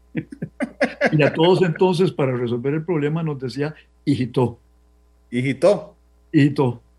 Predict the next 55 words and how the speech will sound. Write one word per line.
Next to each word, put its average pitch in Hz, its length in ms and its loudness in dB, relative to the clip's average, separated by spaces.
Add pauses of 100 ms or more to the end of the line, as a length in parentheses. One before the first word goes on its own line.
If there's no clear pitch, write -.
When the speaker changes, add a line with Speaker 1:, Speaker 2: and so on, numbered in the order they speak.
(260)
Speaker 1:
<laughs> - 1000 -14
¿Puedo 196 220 6
compartir 208 480 2
ya? 190 320 0 (340)
Speaker 2:
Ya, 139 100 2
ahora 139 240 4
sí, 135 140 -8
creo 127 180 -6
que 151 120 -6
ya. 101 240 -8 (120)
Vamos 123 260 -6
a 120 60 0
ver. 95 260 -4
Usted - 180 -8
me 143 120 0
dice 147 220 -6
si 123 120 -12
ya, 127 220 -2
Speaker 1:
No, 156 140 0
Speaker 2:
seguro. 110 220 -2
Speaker 1:
todavía 151 260 4
no, 143 240 -4 (160)
todavía 127 260 -8
no. 123 140 -6
Speaker 2:
Ya, 127 120 -4
ya 135 180 0
casi, 139 260 0
entonces. 117 640 -8 (320)
Speaker 1:
Pero 175 200 2
te, - 120 -12 (100)
pero 165 180 4
te 170 120 -4
contesto 202 420 2
la 214 100 4
pregunta 190 460 0
y 165 180 -2
luego 175 320 -2
la, 160 240 -2
la 139 120 -6
ejemplifico 143 580 -4
con 160 160 0
el 131 80 0
mapa 147 320 -2
que - 80 -6
Speaker 2:
Claro, - 200 -4
Speaker 1:
te 147 60 -4
Speaker 2:
por-, 190 360 0
claro, 208 280 2
porque, 156 280 4
porque 156 260 -2
es 160 100 -2
que 220 80 -4
aquí 202 140 -6
Alfonso 196 500 -2
Lazo, 175 420 2